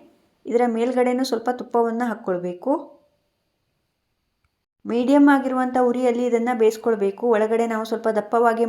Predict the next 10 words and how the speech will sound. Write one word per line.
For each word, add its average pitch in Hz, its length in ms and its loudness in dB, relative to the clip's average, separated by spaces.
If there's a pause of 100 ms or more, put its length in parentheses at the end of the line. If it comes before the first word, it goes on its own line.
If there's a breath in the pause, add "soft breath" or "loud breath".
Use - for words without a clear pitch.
ಮಾಡಿರೋದ್ರಿಂದ 214 640 -2 (160)
ನೀವು 226 180 -4 (480 loud breath)
ತುಂಬಾನೇ 233 340 0 (100)
ದೊಡ್ಡ 208 180 0 (100)
ಫ್ಲೇಮಲ್ಲಿ 233 500 0 (180)
ಈ - 100 -8
ಥರ 233 80 2 (120)
ಬೇಯಿಸ್ಕೊಂಡ್ಬಿಟ್ರೆ 226 680 -2
ಒಳಗಡೆ 220 380 0
ಬೆಂದಿರೋದಿಲ್ಲ. 202 600 0